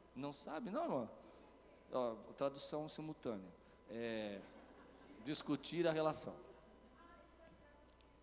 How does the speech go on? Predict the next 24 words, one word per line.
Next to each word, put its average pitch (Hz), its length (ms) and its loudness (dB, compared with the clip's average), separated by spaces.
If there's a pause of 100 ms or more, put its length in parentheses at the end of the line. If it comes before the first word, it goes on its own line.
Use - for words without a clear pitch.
(600)
Tamo 135 200 2
junto, 110 260 -2
irmão. 98 160 -6 (240)
Precisar 131 260 4
de 123 140 2
mim. 131 320 2 (1160)
Aí 226 120 12
o 226 40 12
que 240 80 12
acontece? 240 760 12 (1900)
A 208 80 12
pessoa 247 380 10
olhar 247 160 10
pra 240 160 6
mim 247 100 6
e 240 40 4
falar 240 160 8
assim: 233 160 4
"Não, 320 160 8
mas 247 120 4
o 254 60 0
que - 80 2
acontece 233 680 6
aí? 135 240 0